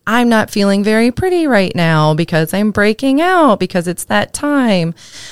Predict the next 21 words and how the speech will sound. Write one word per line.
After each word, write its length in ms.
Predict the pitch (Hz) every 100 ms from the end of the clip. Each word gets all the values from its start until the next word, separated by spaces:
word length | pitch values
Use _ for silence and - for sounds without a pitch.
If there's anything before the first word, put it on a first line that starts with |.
| -
Um, 400 | 190 185 160 156
so 180 | - 196
I'm 160 | 185 226
gonna 240 | 254 262
wait 480 | 208 233 196 214 - -
until 680 | 196 196 190 185 185 185 185
the 100 | 185
part 220 | 175 175
of 80 | 175
my 100 | 175
cycle 480 | - 247 294 220
when 240 | 180 170 170
my 160 | - 190
skin 340 | 220 - 311
is 180 | 349 302
clear 440 | - 202 175 165 -
and 100 | 170
I'm 120 | 180
feeling 400 | - 190 214 214
really 220 | 208 220
extroverted, 720 | 226 262 - 226 180 165 160